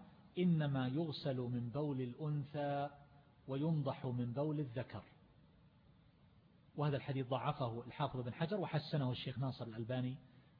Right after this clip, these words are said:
رحمه الله. فالآن هذه الأحاديث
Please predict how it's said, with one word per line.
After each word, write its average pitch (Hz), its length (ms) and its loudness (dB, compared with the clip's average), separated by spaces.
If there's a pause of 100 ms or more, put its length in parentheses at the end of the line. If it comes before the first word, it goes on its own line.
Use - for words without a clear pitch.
(220)
رحمه 123 360 -4
الله. 101 220 -8 (1080)
فالآن 165 520 2 (1700)
هذه 175 300 4
الأحاديث 175 640 -2